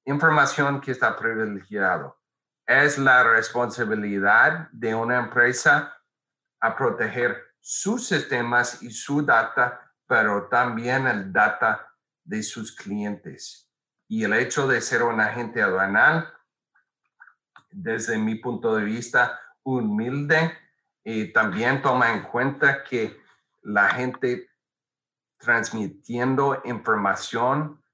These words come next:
a organismos de aduana, de, eh, de, del, del sat, etcétera,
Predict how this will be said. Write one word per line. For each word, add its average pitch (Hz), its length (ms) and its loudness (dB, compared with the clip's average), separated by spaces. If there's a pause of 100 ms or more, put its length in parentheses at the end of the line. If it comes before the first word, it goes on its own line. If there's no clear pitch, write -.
(140)
a 104 140 0
organismos 104 1300 -2
de 95 200 0
aduana, 110 760 0
de, - 160 -8
eh, 95 480 -2
de, 87 320 -6
del, 80 480 -10 (480)
del 123 240 -4
sat, 139 580 2
etcétera, 147 800 0